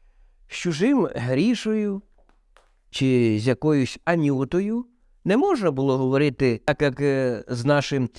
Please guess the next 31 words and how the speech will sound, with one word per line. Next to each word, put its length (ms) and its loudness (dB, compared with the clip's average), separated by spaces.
Грицьком 840 0
або 280 0
з 80 -4
Галею. 600 0
Це 220 2
було 220 0
ясно 680 -2
само 340 0
собою. 760 -2
І 120 -2
не 120 0
тільки 460 0
через 420 -2
те 200 2
я 120 2
не 100 0
говорила 580 0
так, 540 -2
що 220 0
не 120 2
подоба 500 2
було 280 0
з 40 -8
чужими 500 2
говорити 540 0
по-мужицькому, 1000 -2
а 120 -4
ще 200 -4
й 80 2
через 440 -2
те, 440 -6